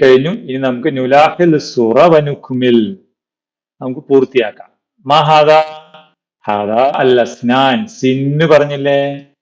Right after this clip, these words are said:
സിന്ന് അസ്നാൻ. സിന്ന് ഒരു പല്ല്, അസ്നാൻ പല്ലുകൾ. ഇവിടെ കുറേ പല്ലുകളില്ലേ?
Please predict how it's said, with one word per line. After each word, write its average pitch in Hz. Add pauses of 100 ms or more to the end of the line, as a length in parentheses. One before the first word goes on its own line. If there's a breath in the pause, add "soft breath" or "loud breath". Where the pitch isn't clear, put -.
(240)
സിന്ന് 131
അസ്നാൻ. 120
സിന്ന് 123 (200)
ഒരു 131
പല്ല്, 127 (280)
അസ്നാൻ 127
പല്ലുകൾ. 107
ഇവിടെ 120
കുറേ 117
പല്ലുകളില്ലേ? 131